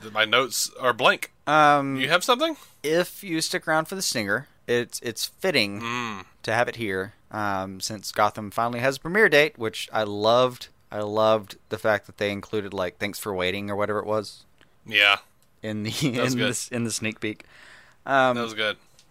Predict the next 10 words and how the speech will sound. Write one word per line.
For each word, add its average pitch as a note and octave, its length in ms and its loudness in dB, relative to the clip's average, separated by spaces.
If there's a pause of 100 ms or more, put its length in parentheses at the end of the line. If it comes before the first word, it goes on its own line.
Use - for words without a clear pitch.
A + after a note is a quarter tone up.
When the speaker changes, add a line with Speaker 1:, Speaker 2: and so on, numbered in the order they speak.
(460)
Speaker 2:
if B3 240 4
you've G#3+ 180 -6
stuck E3 260 0
around G#2 380 0 (460)
this A#2 220 -4
long, F#2 280 -4 (200)
uh, G#2+ 500 2
and A#2 180 -6
bless F#2+ 240 -4
you, G2+ 80 -12